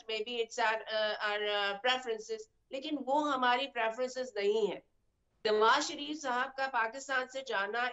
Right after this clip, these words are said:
इतना बड़ा धचका हमारे system, अ, ने, अ, अ, लगाया है कि, अ, most of the people are still in phase of shock। और शहबाज शरीफ की ची-, वो episode दोबारा, अ, reproduce हो जाती तो that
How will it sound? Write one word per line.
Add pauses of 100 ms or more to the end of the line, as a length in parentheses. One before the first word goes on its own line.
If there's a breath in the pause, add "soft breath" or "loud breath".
इतना
बड़ा
धचका (180)
हमारे
system,
अ,
ने,
अ, (580)
अ,
लगाया
है
कि,
अ, (840)
most
of
the
people
are
still
in
phase
of
shock। (800)
और
शहबाज
शरीफ
की
ची-,
वो
episode
दोबारा,
अ,
reproduce
हो
जाती
तो
that